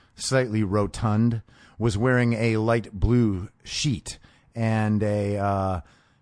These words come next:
a crown of some sort and holding a fake torch.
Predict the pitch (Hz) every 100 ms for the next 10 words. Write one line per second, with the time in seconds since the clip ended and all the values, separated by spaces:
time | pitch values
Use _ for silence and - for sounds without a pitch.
0 | _ 101 - - 151 135 107 92 95 87
1 | - - - 117 95 123 107 90 - 104
2 | 110 101 107 147 123 107 101 107 101 -
3 | 131 - 156 110 73 -